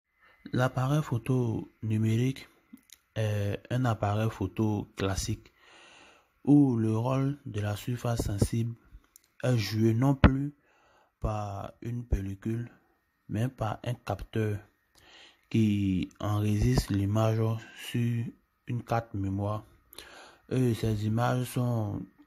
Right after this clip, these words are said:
très bonnes, très nettes et très professionnelles, comme vous les voyez sur la vidéo. Ces images sont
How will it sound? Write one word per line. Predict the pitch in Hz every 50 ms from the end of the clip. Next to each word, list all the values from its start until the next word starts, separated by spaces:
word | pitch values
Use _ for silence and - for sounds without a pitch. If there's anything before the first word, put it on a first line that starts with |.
| _ _ _ _ -
très | 127 123 123 127 123 123 120 120 113 110 107 101 117 123 - - - _ _ _ _ _ _ _ -
bonnes, | 113 104 123 120 123 135 143 143 - _ _ _ - - - - _ _ _ -
très | - 131 131 127
nettes | 120 120 120 117 117 - - - - - - -
et | 120 120 117 110 107 101 104 - - _ _
très | - 127 127 120
professionnelles, | - - 104 - 110 98 - - 101 107 113 113 113 117 - - - _ - - - - - - - _ _ _
comme | - 127 123 123 120 113
vous | 104 101 117 123 120
les | 113
voyez | 104 98 101 101 101 107 110 113 110 107 101 104 - - - - - _ _ _ _ _ _ _ _ _ _ _ _ _ _ _ - _ _ _ _ _ -
sur | - - - - 120 113 113 113 113 110 104 98 98 - - - - - - - - _ _ _ _ _ _ _ _ _ _ _ _ _ _ _ _ _ _ _ _ _ _ -
la | - 117 110
vidéo. | 101 101 104 104 104 107 113 117 127 147 - _ _ _ - - - - - - - - - - - - - - _ _ _ _ _ _ _ _ -
Ces | 107 107 101 104
images | 104 110 117 117 117 113
sont | - 120 117